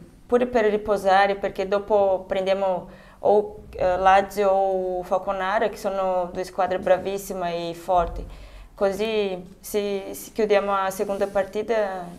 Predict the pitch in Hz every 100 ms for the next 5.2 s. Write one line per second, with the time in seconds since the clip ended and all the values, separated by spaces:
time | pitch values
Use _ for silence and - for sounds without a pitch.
0 | - - 196 190 - 196 190 185 185 185
1 | 185 175 175 185 175 170 180 180 170 165
2 | - - 180 196 185 190 180 180 180 175
3 | 170 165 160 - 185 180 190 180 170 175
4 | 170 170 170 - 185 185 185 180 180 180
5 | 170 151